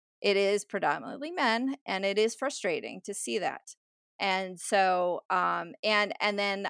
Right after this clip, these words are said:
I will go and check out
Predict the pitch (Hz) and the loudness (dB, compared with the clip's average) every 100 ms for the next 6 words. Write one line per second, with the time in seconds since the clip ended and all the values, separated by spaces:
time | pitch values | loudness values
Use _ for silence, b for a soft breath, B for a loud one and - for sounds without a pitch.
0 | - 180 180 180 175 180 185 - 165 175 | -4 -2 -4 -6 -8 -4 -4 -2 0 2
1 | 185 233 269 _ 185 170 170 - 190 170 | 2 0 -4 _ -2 -2 -2 -4 -2 0
2 | 175 202 | 2 2